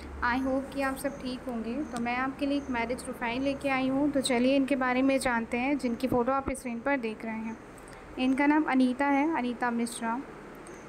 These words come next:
उम्र इनकी बत्तीस है और रहने वाले हैं इटावा, यूपी की। इनकी height है पाँच फुट चार inch। इन्होंने पढ़ाई बीए तक की हुई है।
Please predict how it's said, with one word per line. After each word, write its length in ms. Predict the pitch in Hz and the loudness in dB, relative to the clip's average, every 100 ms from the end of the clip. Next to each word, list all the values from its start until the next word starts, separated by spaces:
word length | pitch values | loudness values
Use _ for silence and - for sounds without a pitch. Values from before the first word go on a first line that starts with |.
| - | 2
उम्र 200 | 285 302 | 6 8
इनकी 300 | 311 302 302 | 10 10 8
बत्तीस 480 | 247 240 - 277 269 | 6 2 2 2 4
है 240 | 247 277 311 - - | 4 2 0 -8 -4
और 220 | 226 220 233 | 0 2 4
रहने 520 | 226 233 262 247 254 | 4 4 4 4 4
वाले 220 | 254 262 | 4 6
हैं 160 | 277 285 | 6 6
इटावा, 500 | 254 226 226 233 262 | 2 2 2 2 2
यूपी 400 | 247 233 220 233 | 2 0 -2 -6
की। 320 | - 247 302 - - - - - - | -4 -2 -2 -4 -16 -16 -16 -16 -8
इनकी 320 | 254 247 285 294 | -2 0 4 4
height 320 | 262 247 320 | 4 2 2
है 60 | |
पाँच 280 | 311 285 285 | 2 2 2
फुट 140 | 302 294 | 4 4
चार 340 | 294 240 247 | 4 2 0
inch। 340 | 254 294 - - - - - - | 0 -2 -4 -10 -14 -16 -12 -2
इन्होंने 280 | 254 269 269 | 2 4 4
पढ़ाई 360 | 269 247 247 | 2 2 2
बीए 280 | 247 247 254 | 2 2 2
तक 200 | 285 285 | 2 2
की 100 | 285 | 2
हुई 240 | 285 285 | 4 6
है। 120 | 277 | 6